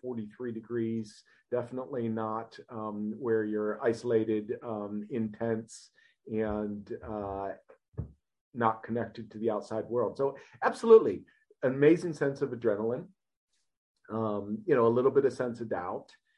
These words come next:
And, uh, you know, I think it is absolutely normal to be afraid, and leaders are allowed to be afraid. And, and the trick is, uh, not whether you're afraid or not,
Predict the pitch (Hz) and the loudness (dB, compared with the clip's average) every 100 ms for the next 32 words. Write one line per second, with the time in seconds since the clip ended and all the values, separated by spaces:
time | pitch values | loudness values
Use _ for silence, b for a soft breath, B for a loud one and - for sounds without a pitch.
0 | _ _ 131 120 117 113 107 107 117 113 | _ _ -8 -4 -2 0 -2 -4 0 0
1 | 110 110 107 101 98 - - 147 135 135 | 0 -2 -2 -2 -6 -8 2 4 6 4
2 | 165 147 - - 151 156 147 139 - 160 | 4 2 -2 0 6 8 6 4 -2 -2
3 | 147 160 160 160 131 131 127 120 110 113 | 0 2 2 2 2 4 2 0 -2 -4
4 | 113 113 113 110 101 110 87 76 _ b | 0 2 0 -4 0 4 4 2 _ b
5 | b b 120 113 107 107 113 139 143 120 | b b 2 4 4 4 8 10 12 10
6 | 110 - 110 101 95 95 85 - 87 95 | 8 2 0 2 2 0 -2 -4 0 2
7 | 90 95 87 82 - b b b 107 104 | 4 4 4 2 -2 b b b 0 2
8 | 101 101 117 110 104 104 226 233 - 98 | 2 0 0 2 4 8 12 12 10 8
9 | 104 - - _ _ _ - 110 101 101 | 8 0 -12 _ _ _ 0 2 4 2
10 | 87 - - 127 156 202 147 127 120 110 | 0 -6 -2 6 8 8 6 6 6 4
11 | 147 160 185 127 85 71 73 | 8 8 8 4 0 -10 -14